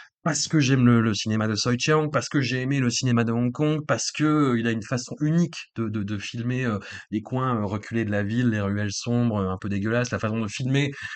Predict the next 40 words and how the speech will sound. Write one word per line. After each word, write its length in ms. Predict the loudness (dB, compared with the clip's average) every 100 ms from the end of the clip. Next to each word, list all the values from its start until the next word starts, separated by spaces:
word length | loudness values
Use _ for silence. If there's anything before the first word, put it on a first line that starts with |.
| -14 -20 _ _ _ 2
Hong 120 | 4
Kong 200 | 4 4
sous 140 | 4 2
la 140 | 2
pluie, 400 | 0 0 0 0
la 140 | -2 -4
façon 360 | -4 -4 -2
de 100 | 0
filmer 260 | -2 -2 0
des 140 | 0
personnages, 640 | 0 -2 0 2 2 2 0
heu, 120 | -2
qui 140 | -4
sont, 360 | -8 -4 -2 0
heu, 180 | 0 0
à 60 | 0
la 100 | 0
fois 200 | 0 0
au 100 | 2
bout 180 | 2
de 80 | 2
leur 200 | 4 4
vie, 260 | 2 0 0
mais 140 | -2
qui 160 | 0 2
en 40 |
même 200 | 4 2
temps 160 | 0 -2
ne 60 | -2
cessent 280 | -2 -2
pas, 340 | 4 6 6 4
heu, 320 | 2 0 -2
submergés 720 | -4 -2 0 2 0 0 0
par 140 | 0 -2
le 80 | -2
fatum. 520 | -2 -2 0 0 -2 -6 -18 -18 -18 -2
Et, 680 | 2 6 6 6 4 4 2
hem, 800 | 2 2 2 2 2 0 0 -4
putain, 320 | -4 -4 -4
c'est, 160 | -6